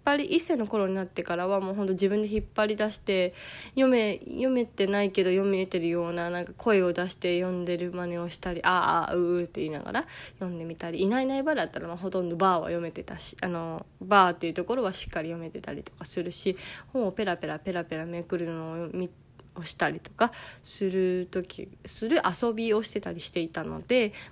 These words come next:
うん、本棚っていう環境を整えてあげるっていうことはすごくすごく大切だったなと思っております。うん。いん-、うん、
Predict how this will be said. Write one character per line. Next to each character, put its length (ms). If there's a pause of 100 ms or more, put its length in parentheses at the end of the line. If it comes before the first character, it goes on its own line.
う 100
ん、 360
本 180
棚 200
っ 40
て 160
い 80
う 40
環 280
境 320
を 80
整 340
え 60
て 80
あ 80
げ 140
る 80
っ 40
て 140
い 40
う 20
こ 120
と 160
は 240
す 140
ご 100
く 120
す 120
ご 80
く 140
大 240
切 260
だ 100
っ 40
た 140
な 260
と 140
思 220
っ 40
て 180
お 80
り 100
ま 220
す。 240 (460)
う 60
ん。 180 (520)
い 100
ん-、 320
う 20
ん、 640